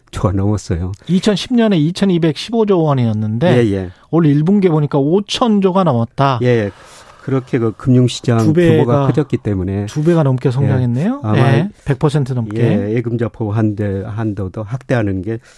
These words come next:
Speaker 1: 뭐 이런 이야기가 나온 것 같습니다.
Speaker 2: 예,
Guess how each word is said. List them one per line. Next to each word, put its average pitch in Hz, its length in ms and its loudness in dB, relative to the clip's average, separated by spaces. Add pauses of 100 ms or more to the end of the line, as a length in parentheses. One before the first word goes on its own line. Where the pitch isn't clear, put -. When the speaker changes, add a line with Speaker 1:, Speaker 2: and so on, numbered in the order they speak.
(260)
Speaker 1:
뭐 98 240 -10
이런 117 280 0
이야기가 101 280 -2
나온 104 300 -4
것 98 120 -14
같습니다. 90 520 -10 (100)
Speaker 2:
예, 131 360 2